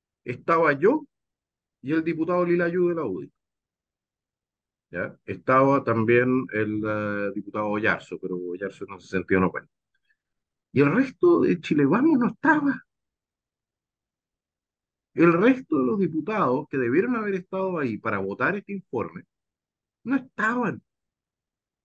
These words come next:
Y yo me pregunto hasta qué punto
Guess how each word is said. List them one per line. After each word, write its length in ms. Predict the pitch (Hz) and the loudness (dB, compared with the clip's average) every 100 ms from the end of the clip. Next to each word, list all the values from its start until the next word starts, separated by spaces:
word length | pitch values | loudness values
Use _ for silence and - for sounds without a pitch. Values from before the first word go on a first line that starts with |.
| _ _ _ _ _ _ _ | _ _ _ _ _ _ _
Y 100 | 143 | 0
yo 100 | 240 | 2
me 120 | 285 | 2
pregunto 580 | 254 202 190 196 220 233 | 2 2 2 0 -2 -10
hasta 320 | - - 185 180 | -10 -10 -8 -2
qué 140 | 269 | -4
punto 760 | 262 254 226 139 - 120 226 | 0 2 2 0 0 0 -2